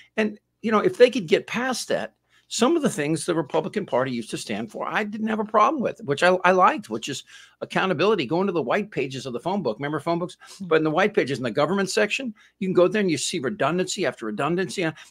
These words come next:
Speaker 1: I'm not saying fire those people. I'm just saying when they, when they resign, let's make sure we can do that job and s-, kind of spread, let's show a little more accountability in government. That I'm talking about the Democrats,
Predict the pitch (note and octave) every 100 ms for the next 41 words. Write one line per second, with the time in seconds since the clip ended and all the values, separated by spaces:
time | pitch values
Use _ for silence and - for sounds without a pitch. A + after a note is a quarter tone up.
0 | - E4 - E3+ - D3 G3 A#3+ C#3+ A2+
1 | - A#2 F3+ F3 E3+ F#3+ F3 F3 F#3+ D3
2 | - _ - F3 E3+ E3 C#3+ B2 D#3+ G#3
3 | F3+ A#2 D#3 D#3+ _ _ _ A3 - A#3+
4 | A3+ - A3 G#3 F#3 F3+ G3 F#3+ - F3+
5 | F3+ E3 - - G3 D3+ - F#3+ F#3 -
6 | - G3 - A#3+ F3 G3+ F3+ E3 C3+ F3
7 | F3 C#3 F3 F3 C#3 B2 F3+ F3+ A2+ G#2
8 | C#3+ C3+ D3+ C3+ A2 A2+ F#3+ A3 - A2+
9 | -